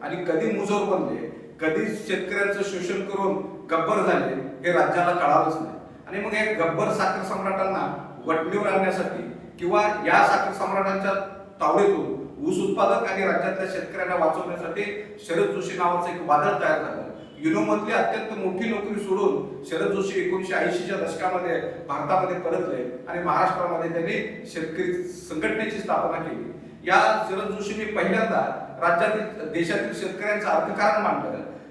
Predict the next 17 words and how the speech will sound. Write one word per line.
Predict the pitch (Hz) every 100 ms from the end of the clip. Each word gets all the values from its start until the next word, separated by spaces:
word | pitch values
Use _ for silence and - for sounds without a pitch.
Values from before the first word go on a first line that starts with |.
| -
ऊस | 175
उत्पादक | 196 - 202 214 226
शेतकरी | 202 202 208
असेल, | 202 196 -
दूध | - 208
उत्पादक | 208 196 196 208
शेतकरी | 196 196
असेल, | 190 185 180
सोयाबीन | 180 170 - 196
उत्पादक | 202 - 180 -
शेतकरी | 175 175 175 165
असेल, | 165 - - - - -
भाजीपाला | 135 202 196 190
उत्पादक | 190 180 170 -
शेतकरी | 170 160 -
असेल, | 156 - - - -
या | -